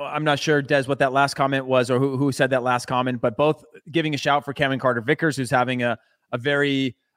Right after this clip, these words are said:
uh, kind of overperforming expectations at, at Celtic this year, uh, doing well, playing again on a Celtics side that, that, that's been pretty dominant in, in that league. And then Matt Miazga, obviously playing on, on a side in, in, in, uh, La Liga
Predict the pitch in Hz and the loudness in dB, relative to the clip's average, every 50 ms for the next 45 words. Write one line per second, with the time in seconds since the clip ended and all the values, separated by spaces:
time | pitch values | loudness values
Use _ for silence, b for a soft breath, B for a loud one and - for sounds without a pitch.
0 | _ - 139 135 131 127 120 - 180 175 160 165 202 196 202 180 - 165 143 175 | _ -4 0 0 0 0 0 -2 -4 -2 -2 -2 0 0 0 0 -2 -2 -2 -2
1 | 175 170 170 165 160 - - 160 135 - 151 156 151 - 180 175 156 151 135 143 | -2 0 0 -2 -2 -2 -2 -4 -2 0 -2 -2 0 -2 -4 -4 -4 -4 -2 0
2 | 139 135 135 - - _ - 139 139 - - - 151 139 139 - 160 123 - - | 2 2 0 -2 -6 _ -4 -4 -4 -4 -4 -2 0 0 0 0 -4 -6 -6 -10
3 | _ _ _ _ _ _ - 131 160 151 - - 156 151 156 156 156 170 170 b | _ _ _ _ _ _ -6 -4 -4 -2 -2 0 0 2 2 2 2 0 -2 b
4 | b b b b 127 135 135 127 127 151 151 151 147 143 131 131 135 135 147 170 | b b b b 0 0 0 2 0 0 0 0 0 -2 0 0 2 2 2 2
5 | 185 175 - 151 139 143 139 143 143 - 131 127 120 135 131 131 135 131 - 120 | 0 0 -2 -2 0 0 -2 -4 -6 -8 -8 -4 -2 -2 -2 -2 -6 -8 -6 -6
6 | 123 120 117 - - 131 123 - 123 104 - - 117 117 135 131 131 123 123 - | -4 -4 -4 -2 0 -2 -2 -2 -4 -8 -4 -2 0 0 2 2 2 0 0 -2
7 | - 123 117 117 - _ _ 117 127 120 110 - - - - _ _ 117 - 135 | -4 -6 -6 -6 -6 _ _ -2 -2 -2 -2 -4 -10 -20 -20 _ _ -2 -2 0
8 | 127 127 123 120 _ _ _ _ _ _ _ - 185 165 151 127 139 127 131 135 | 0 0 -6 -8 _ _ _ _ _ _ _ -2 -2 -2 2 2 2 2 2 0
9 | 135 143 147 156 _ _ - 143 139 135 131 131 _ - 139 139 139 131 135 127 | -2 -4 -4 -6 _ _ -8 -6 -6 -6 -6 -8 _ -8 -6 -6 0 2 2 2
10 | 123 120 123 131 143 160 165 175 165 165 175 185 196 185 190 190 208 214 185 139 | 0 0 -2 0 0 0 0 0 -2 0 2 0 0 2 2 2 2 2 2 0
11 | 143 120 120 139 139 135 - 143 123 147 143 139 139 139 139 135 - 135 135 135 | -2 0 0 0 0 0 -4 -4 -2 0 0 0 0 -2 -4 -4 -2 0 2 2
12 | 131 131 123 135 131 131 120 - - 135 131 131 127 127 131 131 127 135 131 131 | 0 0 0 0 0 0 -2 0 2 2 2 2 0 -2 -4 -6 -6 -6 -4 -4
13 | 131 131 - - 135 131 127 123 120 120 120 120 117 117 117 123 123 123 131 180 | -4 -6 -6 -6 -4 -4 -4 -2 -2 0 2 2 2 2 2 0 0 0 0 0
14 | 233 175 160 127 131 143 | 0 2 2 2 2 0